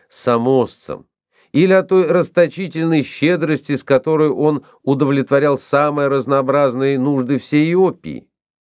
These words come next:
Разве Афины и Лакедемония,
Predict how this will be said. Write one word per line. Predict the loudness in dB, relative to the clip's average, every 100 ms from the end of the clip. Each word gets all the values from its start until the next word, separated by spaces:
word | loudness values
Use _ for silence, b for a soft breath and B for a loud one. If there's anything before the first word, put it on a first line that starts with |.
| _ _
Разве | -2 -2 0 0
Афины | 0 -2 -4 0 0 0 -2 _ _ _
и | -2 -2 b b 0
Лакедемония, | 0 0 -4 -2 0 2 2 0 -2 -4